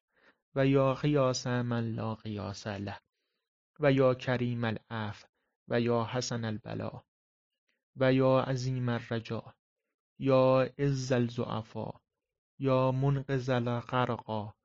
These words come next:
یا منجی الحلکا، یا محسن، یا مجمل، یا منعم، یا مفضل، انت الذی سجد لک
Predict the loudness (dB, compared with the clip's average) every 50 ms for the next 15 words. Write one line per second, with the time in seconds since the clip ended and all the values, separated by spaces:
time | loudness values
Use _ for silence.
0 | _ _ _ _ _ _ _ -4 0 0 2 2 2 0 0 0 -2 -2 -2 -2
1 | -4 -4 -4 -4 -2 -2 0 -2 -4 -4 -4 -4 -4 -4 -4 -6 -10 -8 -6 -6
2 | -6 -8 -10 _ _ _ _ _ _ _ _ _ -4 0 2 2 4 2 2 0
3 | -2 -4 -4 -6 -10 -14 -10 -8 -8 -8 -8 -8 -4 -2 0 0 0 0 -2 -2
4 | -4 -4 -4 -4 -4 -4 -2 -2 -2 -2 -2 0 0 0 -2 -2 -4 -4 -4 -2
5 | -2 -4 -4 -6 -8 -10 -12 -12 -14 _ _ _ _ _ _ _ _ _ 2 4
6 | 4 6 4 4 4 2 0 0 -2 -6 -6 -6 -6 -6 -8 -12 _ -2 -2 0
7 | 0 0 0 0 2 2 2 2 2 0 0 -2 -4 -6 -8 -8 -10 -14 -8 -4
8 | -4 -4 -2 -2 -2 -2 -2 -2 -2 -2 -2 -4 -6 -8 -12 -20